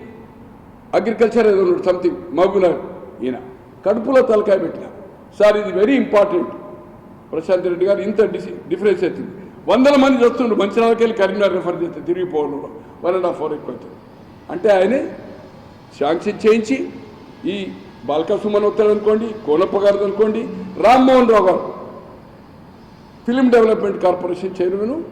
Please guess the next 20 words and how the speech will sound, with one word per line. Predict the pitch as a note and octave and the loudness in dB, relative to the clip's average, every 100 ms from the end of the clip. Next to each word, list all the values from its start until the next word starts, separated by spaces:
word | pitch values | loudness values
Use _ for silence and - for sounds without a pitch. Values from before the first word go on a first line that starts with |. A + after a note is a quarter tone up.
| - | -6
కేసీఆర్ | F3+ F3+ F#3+ F3+ F3 | -6 0 2 2 2
గారి | E3 - | -2 -2
క్లోజ్, | F#3 G#3 D4 - - - - | -2 -2 -8 -12 -18 -20 -4
టీఆర్ఎస్ | F#3 G3 G3+ - - - - - - D3 | 4 4 4 -2 -10 -14 -18 -20 -10 2
నాయకుడు, | G#3 G#3+ D#3+ - - | 4 4 0 -6 -8
మీ | D3 E3+ | -4 0
అందరికీ | A3 G#3+ | 0 0
తెలుసు | G3 G3 D#3 | -2 -2 -2
రామ్మోహన్ | F3 F3+ E3+ | -2 0 -2
రావు | D3+ B2 | -2 -6
గారు, | - - - | -14 -20 -6
పూసుకూరు | C4 B3 A#3+ G3+ | -4 -2 -2 0
రామ్మోహన్ | F3 E3 C#3 | 0 0 -6
రావు, | C#3 - - - - - | -10 -16 -20 -20 -20 -6
దివాకర్ | B3+ C#4 C#4 B3+ | 4 4 6 6
రావు | B3 | 6
గారిని | C4 C4 D#3+ | 4 2 0
కలవరు. | F3 - - - - - - | -2 -4 -14 -18 -20 -20 -8
మా | D#3+ E3 | -4 0
ఇద్దరికి | G3+ F#3 | -2 -2